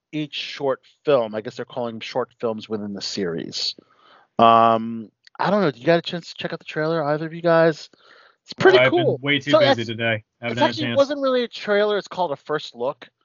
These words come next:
Speaker 1: where you talk to the animators. So I, I
Speaker 2: Oh,
Speaker 1: correct
Speaker 2: yeah,
Speaker 1: myself
Speaker 2: those,
Speaker 1: there.
Speaker 2: yeah, those things
Speaker 1: Yeah.
Speaker 2: where they show, like, ten seconds of footage. Yeah.
Speaker 1: Exactly.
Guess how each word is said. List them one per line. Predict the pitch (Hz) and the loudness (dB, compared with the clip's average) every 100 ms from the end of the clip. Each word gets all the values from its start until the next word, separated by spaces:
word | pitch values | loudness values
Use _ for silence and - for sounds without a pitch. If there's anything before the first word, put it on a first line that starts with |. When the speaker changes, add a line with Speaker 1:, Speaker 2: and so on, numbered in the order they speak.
| _ - | _ -4
Speaker 1:
where | 139 | -4
you | 135 | 0
talk | 151 143 | 0 0
to | 151 | -4
the | 127 | -6
animators. | 120 123 127 123 123 123 | -4 -4 -4 -6 -6 -8
So | 120 123 | -4 0
I, | 113 113 123 - _ _ _ _ _ _ | 2 2 -2 -6 _ _ _ _ _ _
I | 113 202 196 | 2 6 6
Speaker 2:
Oh, | |
Speaker 1:
correct | 185 | 6
Speaker 2:
yeah, | 170 | 4
Speaker 1:
myself | 147 | 2
Speaker 2:
those, | 151 156 151 | 2 0 2
Speaker 1:
there. | 143 143 143 | 2 2 0
Speaker 2:
yeah, | 147 135 131 123 | -6 -2 0 0
those | 127 127 - | -2 -4 2
things | 170 | 6
Speaker 1:
Yeah. | 143 | 6
Speaker 2:
where | 120 | 6
they | 127 | 2
show, | 139 139 | 0 0
like, | 131 117 | 0 -2
ten | - 143 131 | -4 -4 -2
seconds | 131 120 117 | -2 -4 -4
of | 110 | -6
footage. | 113 120 110 - - _ _ - | -4 -6 -6 -12 -20 _ _ -18
Yeah. | 170 170 | -10 -8
Speaker 1:
Exactly. | 143 156 113 101 104 107 | 0 2 2 -4 -16 -18